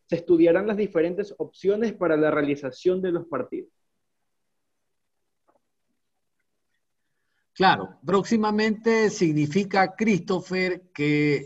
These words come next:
Speaker 2: veremos si esta jornada doble de quinta y sexta pasa para marzo del dos mil veintidós, veremos si esta jornada doble se suma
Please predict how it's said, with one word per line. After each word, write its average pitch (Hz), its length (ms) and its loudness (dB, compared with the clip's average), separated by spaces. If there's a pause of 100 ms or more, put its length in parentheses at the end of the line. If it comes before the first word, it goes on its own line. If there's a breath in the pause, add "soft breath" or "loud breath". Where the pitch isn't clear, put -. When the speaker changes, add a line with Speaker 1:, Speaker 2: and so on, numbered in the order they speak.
(120)
Speaker 2:
veremos 170 680 -2
si 151 160 -2
esta 156 240 -2
jornada 170 500 -4
doble 190 340 -2
de 143 120 -4
quinta 185 360 -2
y 175 80 -2
sexta 180 500 -6
pasa 147 320 -6
para 127 220 -4
marzo 175 380 -4
del 175 120 -2
dos 170 100 -4
mil 180 200 -2
veintidós, 214 600 -2 (300 soft breath)
veremos 165 500 0
si 180 140 -2
esta 170 220 -4
jornada 175 500 -4
doble 185 520 2
se - 280 -6
suma 220 680 0